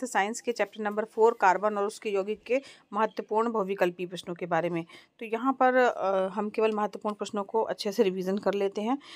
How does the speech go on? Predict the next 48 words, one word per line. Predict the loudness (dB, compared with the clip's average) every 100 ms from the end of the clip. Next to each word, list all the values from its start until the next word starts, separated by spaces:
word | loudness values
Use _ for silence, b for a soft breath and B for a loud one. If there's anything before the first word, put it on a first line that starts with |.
| B _
कार्बन | 4 6 4
परमाणु | 4 4 4
की | 4
संयोजकता | 0 0 0 -2 -2
कितनी | -4 -2 0
होती | 0 -2 -2
है? | 0 -2
तो | -4
चार | 0 2 2
होती | -2 -8 -6
है। | -4 -6 _ _ _
ये | -10 -10 -12 -20
इंपॉर्टेंट | -8 -6 -4 -6
प्रश्न | -6 -4
है | -4
बच्चों। | 0 0 -2 _ _ _ _ _ _ _ _ -4
और | -2 -2 -4 4
प्रयोगशाला | 6 8 6 6
में | 6 4
अगर | 4
हम | 4
बात | 2 2
करें | 0 -2
कि | -4
किस | -4 -6
कार्बनिक | 2 2 2 -2 2
यौगिक | 2 2
का | -2
सर्वप्रथम | -4 -4 -4
निर्माण | -2 0 -2
हुआ | 0 0
था, | 0
तो | -2 -4 -4 -10
यूरिया | -8 -4 -2 -2
का | -2
निर्माण | -4 -2 -4
सबसे | -4 -8 -10
पहले | -8 -6 -4
हुआ | -2 -2
था। | -2 -8 b b b _ _
फॉर्मेल्डिहाइड | 4 4 6 2 2 2 0
का | 0 0
अणुसूत्र | 0 -2 -4 -2 -2
एच | 0 -2
सी | -4 -4
ओ | -2
थ्री | -2 -2 -2
है, | -2 -2